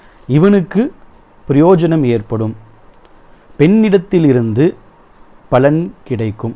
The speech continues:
ஒரு பெண்ணிடத்திலிருந்து இவன், இவங்க, இந்த மனிதனுக்கு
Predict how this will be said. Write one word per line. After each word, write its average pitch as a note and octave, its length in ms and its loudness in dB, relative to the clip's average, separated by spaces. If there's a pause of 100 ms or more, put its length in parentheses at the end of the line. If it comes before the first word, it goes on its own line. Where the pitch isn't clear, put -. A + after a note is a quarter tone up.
(120)
ஒரு C3 240 0
பெண்ணிடத்திலிருந்து D#3 840 -2
இவன், B2+ 320 -6
இவங்க, B2+ 300 -4 (120)
இந்த B2+ 300 -4
மனிதனுக்கு A#2+ 580 -4